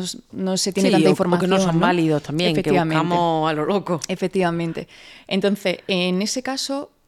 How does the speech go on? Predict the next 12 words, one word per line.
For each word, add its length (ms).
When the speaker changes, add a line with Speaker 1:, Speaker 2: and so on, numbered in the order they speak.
Speaker 1:
el 320
conocer, 880
eh, 200
dónde 200
está 160
la 120
patología, 720
sobre 240
todo 140
de 80
manera 340
concreta, 720